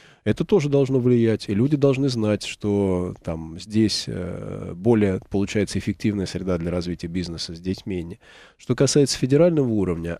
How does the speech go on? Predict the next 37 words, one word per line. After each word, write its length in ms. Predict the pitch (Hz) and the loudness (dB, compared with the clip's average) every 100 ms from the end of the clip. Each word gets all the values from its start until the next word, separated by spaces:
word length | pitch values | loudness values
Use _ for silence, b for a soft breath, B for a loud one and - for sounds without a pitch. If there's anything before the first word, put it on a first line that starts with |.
| - | -8
а, 400 | 95 92 87 90 107 | -2 0 0 -4 -8
м, 640 | 95 95 92 90 87 85 | -12 -12 -14 -14 -16 -10
я 160 | 95 120 | -2 0
хочу 540 | 131 - 127 117 110 110 | 0 -2 -2 0 0 -4
всё-таки, 440 | 110 - - 107 98 95 90 107 - _ | -8 -10 -8 -2 0 0 -2 -8 -18 _
м, 500 | - - - 104 104 | -20 -20 -20 -20 -10
отметить, 520 | 101 - 113 131 - - | -10 -4 0 0 -2 -10
что 280 | - 101 | -8 -4
у 80 | 95 | -4
нас 280 | 104 104 - | -2 -2 -4
очень 280 | 98 98 90 | -8 -12 -16
плодотворное 880 | - 98 101 - 113 120 104 92 90 | -6 -2 -2 -2 0 0 -2 -6 -8
и 220 | 90 85 | -12 -12
качественно 680 | - 101 - - 82 78 78 _ - | -4 -4 -4 -10 -12 -14 -18 _ -8
хорошее 380 | 95 92 85 | -4 -4 -8
сотрудничество 760 | - 98 98 95 82 - - 87 | -12 -12 -10 -10 -10 -14 -16 -16
с 40 | |
большинством 560 | 87 98 110 - 98 82 | -10 -8 -6 -8 -8 -6
ведомств, 520 | 90 120 82 - _ _ _ - | -4 -4 -6 -12 _ _ _ -12
причём 320 | 87 - 85 | -12 -10 -8
по 100 | 90 | -8
самому 300 | - 85 82 | -6 -6 -8
разному 320 | 85 78 82 | -10 -10 -16
кругу, 380 | 85 98 113 82 | -10 -6 -4 -6
и, 80 | 85 | -8
естественно, 440 | 82 - 87 - | -12 -12 -12 -12
с 60 | 82 | -14
самим 260 | - 90 82 | -14 -14 -12
правительством, 640 | 92 92 113 - 80 87 | -6 -6 -6 -10 -12 -14
и, 40 | 113 b b b b _ | -16 b b b b _
э, 300 | 85 82 80 | -14 -12 -12
с 80 | - | -10
администрацией 560 | 85 87 - 104 101 - | -10 -10 -6 -4 -4 -6
президента. 600 | 87 85 85 85 82 85 | -10 -10 -8 -10 -10 -10
Вы 120 | 87 | -6
знаете, 300 | 98 117 101 - | 0 2 0 -2
что 300 | - 95 | -4 -6